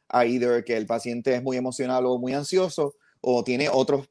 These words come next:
problemas de salud que le pueden subir la presión y no necesariamente ser secundario a, a un problema patológico.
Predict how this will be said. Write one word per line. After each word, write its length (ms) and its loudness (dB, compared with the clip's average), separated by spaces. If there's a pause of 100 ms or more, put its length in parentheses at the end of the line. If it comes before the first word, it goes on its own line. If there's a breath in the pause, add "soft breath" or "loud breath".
(120)
problemas 400 4
de 80 0
salud 260 0
que 120 0
le 100 2
pueden 220 -4
subir 220 0
la 120 2
presión 280 -4
y 40 -8
no 80 -8
necesariamente 720 -2
ser 260 -2 (220)
secundario 640 4
a, 60 4
a 100 0
un 100 -2
problema 320 0
patológico. 480 -4